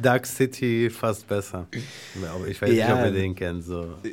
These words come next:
Speaker 2: ja,
Speaker 1: Den
Speaker 2: aber
Speaker 1: Film,
Speaker 2: ich,
Speaker 1: also
Speaker 2: aber
Speaker 1: den, den, den, den, den finde ich sehr cool. Also ist ja das, dieselbe Thematik,
Speaker 2: Ja.
Speaker 1: aber halt nicht so mit,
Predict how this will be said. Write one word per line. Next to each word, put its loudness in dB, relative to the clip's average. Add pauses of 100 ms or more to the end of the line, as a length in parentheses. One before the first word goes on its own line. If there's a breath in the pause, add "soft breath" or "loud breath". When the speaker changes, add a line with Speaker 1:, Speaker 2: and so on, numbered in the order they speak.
(160)
Speaker 2:
ja, -4
Speaker 1:
Den -4
Speaker 2:
aber 0
Speaker 1:
Film, 0
Speaker 2:
ich, 0
Speaker 1:
also 2
Speaker 2:
aber 4
Speaker 1:
den, 6
den, 6
den, 4
den, 2
den 2
finde -2
ich -6
sehr -2 (100)
cool. -8 (240 soft breath)
Also 0
ist 4
ja 6
das, 2
dieselbe 6
Thematik, 4
Speaker 2:
Ja. 2
Speaker 1:
aber 2
halt -2
nicht -2
so -2
mit, -6